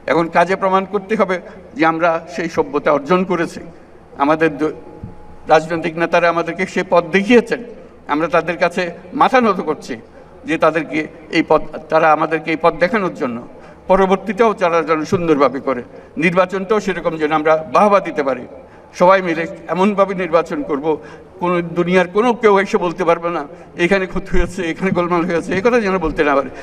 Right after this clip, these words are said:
বাইরের লোক এসে কেন আমাদেরকে বলবে তোমরা এটা ঠিক করে নাই, ওটা ঠিক করে নাই? তা আমরা কি জাতি হলাম যে বাইরের কথার জন্য আমাদেরকে অপেক্ষা করতে হবে?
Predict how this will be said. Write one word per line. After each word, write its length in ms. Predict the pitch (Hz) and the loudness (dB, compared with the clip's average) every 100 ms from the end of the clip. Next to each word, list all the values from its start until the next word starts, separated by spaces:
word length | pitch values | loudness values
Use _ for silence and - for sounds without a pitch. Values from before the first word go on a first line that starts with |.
| - - | -16 -4
বাইরের 360 | 247 254 302 | 0 2 0
লোক 180 | 247 226 220 | 0 0 0
এসে 180 | 202 208 | -6 -4
কেন 160 | 190 | -4
আমাদেরকে 420 | 175 175 170 165 | -2 -2 -4 -4
বলবে 340 | 160 147 147 139 - - - - - - - | -2 -2 -2 -6 -6 -16 -18 -18 -20 -4 0
তোমরা 220 | 190 175 | 2 2
এটা 140 | 170 | 0
ঠিক 180 | 170 170 | -2 -2
করে 180 | 156 147 | 0 2
নাই, 160 | 147 151 | 0 -2
ওটা 200 | 147 160 | 0 0
ঠিক 140 | 170 - | 0 -4
করে 180 | 147 143 | -4 -2
নাই? 140 | 139 - - - - - - - - - | -6 -10 -18 -20 -20 -20 -20 -20 -20 -4
তা 60 | 180 | 0
আমরা 140 | 214 | 0
কি 200 | 226 294 | 2 0
জাতি 280 | 262 202 165 | 2 2 0
হলাম 280 | 147 123 107 - - - - - - - - - - - 160 | -2 -2 -4 0 2 2 -2 -20 -20 -20 -20 -20 -20 -18 -8
যে 120 | 190 | 2
বাইরের 340 | 196 208 196 202 | 4 4 2 0
কথার 240 | 185 180 | 0 0
জন্য 200 | 175 160 | -2 -2
আমাদেরকে 380 | 156 156 151 151 | 0 -2 -2 -2
অপেক্ষা 260 | 143 147 | 0 -2
করতে 240 | 139 - - | -6 -8 -10
হবে? 180 | - | -10